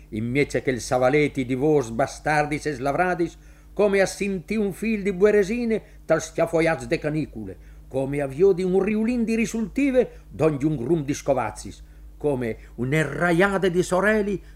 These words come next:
tal mies di un burlaz o un estelute darint in tu negnote di chialin. Aliere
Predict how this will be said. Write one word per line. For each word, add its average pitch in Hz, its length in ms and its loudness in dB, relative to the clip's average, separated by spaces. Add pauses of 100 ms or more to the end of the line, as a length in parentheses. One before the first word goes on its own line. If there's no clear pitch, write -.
(120)
tal 135 180 2
mies 135 260 0
di 123 100 2
un 139 120 2
burlaz 135 640 -2 (180)
o 113 100 -4
un 139 120 0
estelute 135 600 -4
darint 160 460 -4 (140)
in 120 160 -6
tu 131 100 -6
negnote 120 460 -4
di 113 100 -8
chialin. 101 420 -8 (680)
Aliere 107 680 -8